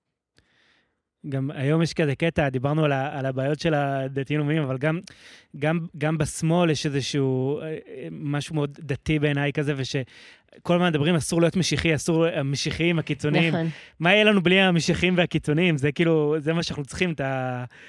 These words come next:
Speaker 1: ואגב, אפרופו הבעל שם טוב, הייתי, פעם הלכתי פעם אחת בחיים ל-, לטיול כזה, והגעתי ל-, לקבר שלו וזה, ויש שם את הבית מדרש שלו, ואז לקחו אותנו, יש איזה חדר קטן מאחורה, שלדעתי יותר קטן מהבמה הזאתי,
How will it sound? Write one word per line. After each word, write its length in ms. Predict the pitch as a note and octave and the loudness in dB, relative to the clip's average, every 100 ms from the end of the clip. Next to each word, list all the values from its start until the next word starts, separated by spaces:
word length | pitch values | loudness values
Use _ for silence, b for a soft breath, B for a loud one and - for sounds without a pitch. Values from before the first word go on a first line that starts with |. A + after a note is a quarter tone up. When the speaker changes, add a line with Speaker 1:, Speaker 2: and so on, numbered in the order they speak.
| B B | B B
Speaker 1:
ואגב, 440 | F#3+ D#3+ D3 E3 D#3+ F#3 | -2 0 2 2 2 -2
אפרופו 460 | C3 C#3+ D3+ C#3 D#3+ | -6 -6 -4 0 2
הבעל 240 | D#3 D3+ | 4 2
שם 240 | C3+ E3 D#3 | 2 0 2
טוב, 200 | D#3+ C#3 | 0 0
הייתי, 640 | C#3+ D3+ D#3 D3 C#3 D3+ - - D3 C#3+ | 0 2 2 2 0 -2 -8 -8 -8 -4
פעם 220 | - D#3+ | 0 2
הלכתי 260 | D#3 D3+ D3+ | 0 0 -4
פעם 200 | - D3+ | -2 -2
אחת 160 | C#3 D3 | 0 -2
בחיים 380 | D3 C#3+ E3+ | -2 0 2
ל-, 60 | D#3 C3+ C3 B2+ B B B - | 2 0 -2 -4 B B B -10
לטיול 300 | C3+ C#3+ D#3 | -4 -2 0
כזה, 260 | F#3+ F3 F3 | 0 2 0
והגעתי 600 | C3+ C3+ C#3 C#3+ D3 D#3+ | 0 -2 -2 0 0 0
ל-, 340 | D3 C3 B2+ B2 | 0 0 -2 -4
לקבר 340 | A#2+ D#3+ F3+ | -2 0 0
שלו 220 | E3+ F#3 C#3+ | 0 0 0
וזה, 240 | B2 D#3 G3 | 0 2 2
ויש 180 | D3+ D#3 | 0 0
שם 120 | F3+ | -2
את 140 | C#3 | -2
הבית 460 | C3 B2+ B2 D3+ - | -4 -4 -2 -4 -2
מדרש 340 | C3+ C3 C#3+ | -2 -2 0
שלו, 220 | F3+ F#3+ A#3 - b b b b - | 2 2 2 -4 b b b b -2
ואז 200 | C#3+ E3+ | 0 0
לקחו 220 | - F#3+ | 2 2
אותנו, 280 | G3 E3+ D3+ | 4 2 2
יש 160 | D3+ | 0
איזה 100 | E3+ | -2
חדר 240 | D3 E3+ F3 | 0 -2 -2
קטן 300 | D3+ E3 E3 | -2 0 2
מאחורה, 520 | D3+ F#2+ D#3+ F#3 G3+ - - | 2 2 2 4 2 -2 -8
שלדעתי 580 | - C#3+ A#2+ C#3+ C#3 | -6 -6 -6 -4 0
יותר 140 | E3+ D3+ | 0 -2
קטן 240 | D3+ C#3+ | -4 -2
מהבמה 420 | D3 C#3 B2+ C3 | -2 -2 -2 -2
הזאתי, 360 | D3+ F3 G#3 A3+ | 0 0 2 2